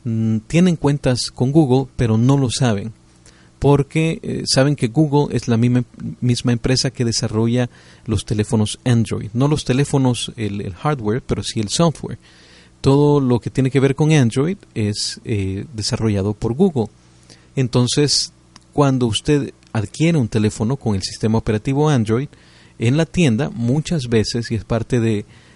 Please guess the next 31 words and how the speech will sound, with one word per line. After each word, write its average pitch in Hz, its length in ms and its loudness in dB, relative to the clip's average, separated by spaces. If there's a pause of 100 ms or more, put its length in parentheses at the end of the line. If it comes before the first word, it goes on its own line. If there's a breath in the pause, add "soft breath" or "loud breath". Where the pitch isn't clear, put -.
(100)
como 107 260 0
del 98 120 2
procedimiento 107 580 0
estándar, 117 460 0 (340 loud breath)
les 131 580 0 (280)
preguntan, 143 800 0 (260)
eh, 107 400 0
algunos 113 560 0
datos, 117 480 0
les 107 180 -6
preguntan 107 600 -2
su 98 400 -6 (400 loud breath)
fecha 110 260 -2
de 101 60 0
nacimiento, 147 800 0
su 107 460 -2
dirección 107 600 -2 (120)
postal, 131 580 -2 (380 loud breath)
y 113 80 -4
todo 160 280 2
esto - 400 0
va 113 280 -4
a 113 120 -6
una 110 200 -2
base 127 240 -2
de 127 60 0
datos 120 380 -4 (300 soft breath)
que 135 260 -2
eventualmente 135 840 0
va 113 420 -2
a 110 340 -4